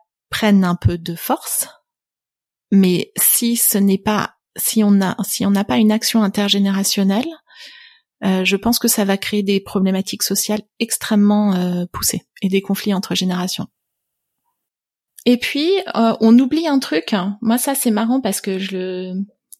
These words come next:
moi, maintenant que ça fait, euh, un an que quelque part je, euh, je creuse, euh, je suis beaucoup plus au contact de,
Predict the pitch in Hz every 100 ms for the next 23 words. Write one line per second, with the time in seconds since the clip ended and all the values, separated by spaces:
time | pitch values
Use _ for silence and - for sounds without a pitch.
0 | _ 214 220 233 226 226 208 190 202 -
1 | 214 202 180 175 190 - - - - _
2 | _ 196 214 233 247 240 185 185 175 175
3 | 175 180 - 185 185 185 202 202 170 165
4 | 165 185 - - - - - - - -
5 | 190 190 190 220 214 196 - 185 196 196
6 | - 202 190 208 214 - 220 202 202 202
7 | 214 214 - 175 175 170 170